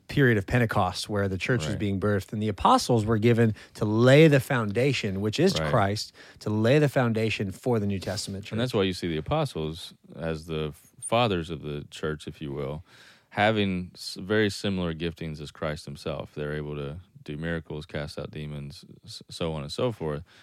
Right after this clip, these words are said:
Speaker 2: but for the purpose of laying the foundation of the church.
Speaker 1: That's right.
Speaker 2: And then the evangelists, those that w-, really have the gifting of going out and proclaiming the gospel.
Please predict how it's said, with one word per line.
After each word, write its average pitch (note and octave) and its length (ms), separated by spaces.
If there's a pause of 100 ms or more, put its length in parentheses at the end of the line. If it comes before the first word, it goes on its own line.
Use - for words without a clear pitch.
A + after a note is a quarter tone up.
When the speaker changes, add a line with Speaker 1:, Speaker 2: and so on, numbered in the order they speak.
(420)
Speaker 2:
but E2 140
for F2+ 160
the D#2+ 120
purpose F#2 480
of D#2 120
laying D2+ 200
the C#2 80
foundation D2 680
of - 80
the - 100
church. - 380
Speaker 1:
That's - 100
right. G2 160 (720)
Speaker 2:
And F#2 120
then G#2+ 100
the A2 120
evangelists, F#2+ 880 (120)
those E2 360
that E2 160
w-, - 160 (240)
really F2 220
have E2+ 160
the D#2+ 80
gifting E2 320
of D2+ 140
going D#2 220
out D#2 140
and D#2 100
proclaiming E2 520
the D2+ 60
gospel. D2 560